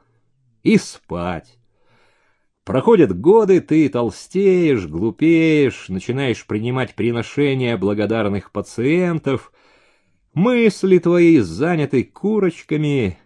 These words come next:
свинюшками, и тебе уже больше ничего не надо, и ты уже со снисходительной улыбкой вспоминаешь об этом разговоре. Бррр, передёрнулся Владька Карпов.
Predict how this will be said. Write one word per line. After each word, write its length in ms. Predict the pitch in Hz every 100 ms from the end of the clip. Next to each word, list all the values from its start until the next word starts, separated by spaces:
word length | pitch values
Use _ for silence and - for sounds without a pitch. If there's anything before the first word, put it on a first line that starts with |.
| _
свинюшками, 1400 | _ - 71 98 139 151 202 214 - - 156 147 139 95 - _ -
и 120 | 82
тебе 260 | 135 139
уже 200 | 147 117
больше 540 | 120 143 135 - 120 101
ничего 960 | 120 220 233 - - 135 139 123 135
не 220 | 117 104
надо, 640 | 95 131 220 202 165 151 - _ _ _ _
и 120 | - 110
ты 120 | 196
уже 280 | 175 143 139
со 220 | - 135
снисходительной 880 | - 131 135 - 123 160 131 131 135
улыбкой 640 | 135 156 185 - 127 98
вспоминаешь 1160 | - - - 131 117 113 160 180 139 95 - _ _ -
об 320 | 110 95 82
этом 360 | 131 127 113 95
разговоре. 840 | 95 73 76 90 87 104 98 87
Бррр, 420 | 95 135 143 143
передёрнулся 1000 | - 117 117 104 147 139 117 113 - 110
Владька 580 | 104 113 120 107 - 104
Карпов. 640 | - 120 113 98 92 80